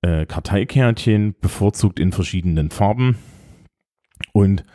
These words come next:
äh, hängt die alle in die To-Do-Spalte. Ja, also Schülerinnen und Schülern sei jetzt empfohlen, irgendwie, äh, sich die Farben auszusuchen nach zum Beispiel Fächern, wobei wir meistens so viele Fächer haben, dass wir die,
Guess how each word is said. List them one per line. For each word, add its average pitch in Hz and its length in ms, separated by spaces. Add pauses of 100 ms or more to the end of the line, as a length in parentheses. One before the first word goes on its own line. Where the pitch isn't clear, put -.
(720)
äh, 92 560
hängt 101 460
die 98 360
alle 95 280
in 92 220
die 90 140
To-Do-Spalte. 107 880 (580)
Ja, 131 260
also 113 260 (500)
Schülerinnen 113 460
und 95 120
Schülern 123 300
sei 95 160
jetzt 101 180
empfohlen, 101 560
irgendwie, 92 920
äh, - 580
sich 107 240
die 95 140
Farben 87 400
auszusuchen 92 720
nach 82 160
zum 87 160
Beispiel 82 260
Fächern, 131 540
wobei 87 420
wir 90 360
meistens 85 400
so 95 80
viele 90 200
Fächer 85 320
haben, 82 200
dass 85 180
wir 87 80
die, 82 300